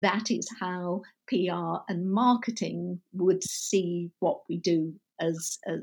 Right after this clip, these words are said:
as being something that, you know, uh, in, will encourage people to buy a ticket. Though the point I would make about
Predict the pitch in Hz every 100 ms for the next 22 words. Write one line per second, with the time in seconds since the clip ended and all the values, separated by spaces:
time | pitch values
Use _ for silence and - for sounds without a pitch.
0 | - 165 165 202 190 165 - 220 - 175
1 | - 165 - _ - 180 156 - - 165
2 | 165 - 185 170 170 170 175 170 - 240
3 | 196 175 214 - - 160 165 151 - 170
4 | 156 165 180 240 - - - - 214 202
5 | 196 214 175 185 170 170 190 180 - -
6 | 175